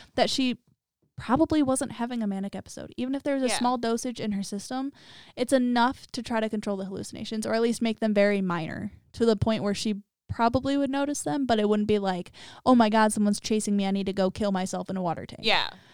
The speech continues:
Speaker 1: Um, so the suicidal tendencies are said to be frequent,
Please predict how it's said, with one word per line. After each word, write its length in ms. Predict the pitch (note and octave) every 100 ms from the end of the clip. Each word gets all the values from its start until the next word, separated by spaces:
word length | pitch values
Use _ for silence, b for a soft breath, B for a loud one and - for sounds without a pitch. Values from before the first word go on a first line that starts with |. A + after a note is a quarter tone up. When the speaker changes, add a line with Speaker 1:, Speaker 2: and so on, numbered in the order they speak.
| b b b _ _ _ _ _ _ _ _ _ _ -
Speaker 1:
Um, 440 | A3+ G#3+ F#3+ F#3+ -
so 380 | - A#3 A3 G#3+
the 160 | -
suicidal 440 | A3+ C#4+ C#4 B3+ A#3+
tendencies 680 | B3+ C4 B3 A3+ G#3 G#3 G#3 -
are 300 | G#3+ G#3 G#3
said 200 | - G#3+
to 60 |
be 160 | G#3 G3+ - _ _
frequent, 640 | B3+ C4 - F3+ F3+ -